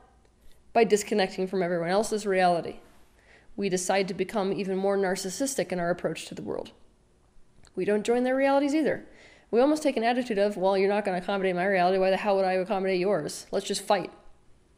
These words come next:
We cope by solidifying our own reality to the degree that we do not perceive the realities of others.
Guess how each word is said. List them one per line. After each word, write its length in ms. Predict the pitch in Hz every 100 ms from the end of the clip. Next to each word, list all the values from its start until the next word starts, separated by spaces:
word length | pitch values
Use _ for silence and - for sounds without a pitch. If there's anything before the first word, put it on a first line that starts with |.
| - - - - - -
We 200 | 190 226
cope 580 | - - 226 320 - -
by 120 | 185
solidifying 720 | 180 185 190 240 277 262 254
our 140 | 240
own 160 | 214 214
reality 460 | 190 180 185 185 185
to 120 | 185
the 120 | 175
degree 280 | 170 175 180
that 120 | 175
we 80 | 180
do 100 | 175
not 220 | 170 170
perceive 440 | - 185 - 180
the 100 | 170 165
realities 560 | 165 165 170 170 170
of 80 | -
others. 540 | 180 175 151 - -